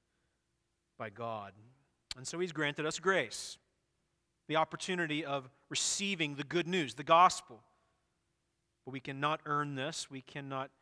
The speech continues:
keep it. We cannot maintain it. We are justified by grace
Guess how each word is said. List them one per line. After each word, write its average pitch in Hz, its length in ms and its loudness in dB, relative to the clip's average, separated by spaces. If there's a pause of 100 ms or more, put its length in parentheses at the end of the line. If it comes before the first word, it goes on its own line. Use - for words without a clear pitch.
(300)
keep - 400 -4
it. 175 320 2 (680)
We 160 80 -10
cannot 196 280 -2
maintain 208 640 -2
it. 160 200 0 (1500)
We 147 60 -8
are 139 80 -4
justified 135 680 -4
by 131 100 -4
grace 123 520 -6